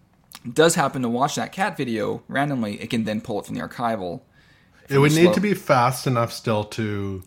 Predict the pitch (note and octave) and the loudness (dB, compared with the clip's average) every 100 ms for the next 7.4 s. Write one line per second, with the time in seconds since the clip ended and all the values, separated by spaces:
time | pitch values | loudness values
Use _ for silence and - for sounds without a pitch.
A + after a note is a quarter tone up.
0 | - G#2+ G#2 A2 A2+ - - - _ - | -8 -8 -6 -4 -4 -4 -6 -12 _ -12
1 | - A2+ A2 A2+ F#2+ F2 F2+ _ _ _ | -2 0 2 2 0 -8 -12 _ _ _
2 | - G#2+ F#2 - - _ _ _ _ _ | -8 -4 -2 -4 -12 _ _ _ _ _
3 | - - C3 C3+ D3 C#3 C3 B2+ A#2+ A2+ | -12 0 4 4 2 0 2 0 -2 -6
4 | - G#2+ A2 D3 E3 A2 - A2 D#3+ A#2+ | -6 -4 -2 0 -2 -6 -8 -4 -2 -2
5 | D2+ - A2+ A2+ B2 E3 D3 - - - | -6 -8 -6 -4 -4 -4 -6 -8 -10 -12
6 | A2 A#2 A2 - - G#2 F#2+ - - - | -8 -6 -6 -10 -12 -10 -10 -12 -16 -12
7 | A#2+ C3+ G#2+ - | -6 -6 -6 -10